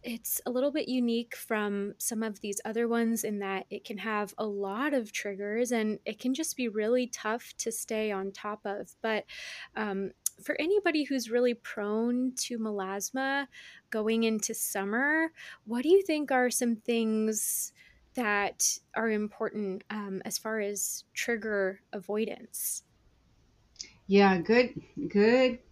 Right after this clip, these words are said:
Speaker 2: question. And it is very tricky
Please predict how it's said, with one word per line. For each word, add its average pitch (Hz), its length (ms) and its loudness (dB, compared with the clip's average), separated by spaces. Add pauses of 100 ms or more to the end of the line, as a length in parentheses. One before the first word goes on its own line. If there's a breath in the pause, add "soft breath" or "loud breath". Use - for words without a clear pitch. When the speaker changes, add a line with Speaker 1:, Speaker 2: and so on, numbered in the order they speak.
(180)
Speaker 2:
question. 185 580 0
And 190 100 2
it 196 300 0
is 254 520 2
very 190 760 0
tricky 220 760 -2